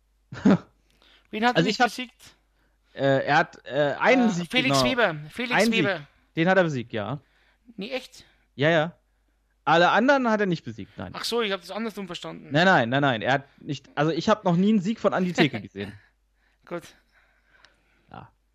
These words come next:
Speaker 1: Aber, äh, Andi, hoffentlich kommen, sehen wir ihn wieder in Berlin.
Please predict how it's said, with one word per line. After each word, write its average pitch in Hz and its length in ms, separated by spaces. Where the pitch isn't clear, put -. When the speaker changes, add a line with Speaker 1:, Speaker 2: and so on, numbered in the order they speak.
Speaker 1:
Aber, 170 420
äh, 143 60
Andi, 160 460
hoffentlich 151 480
kommen, 156 280
sehen 156 240
wir 147 60
ihn 143 140
wieder 139 180
in 127 80
Berlin. 104 400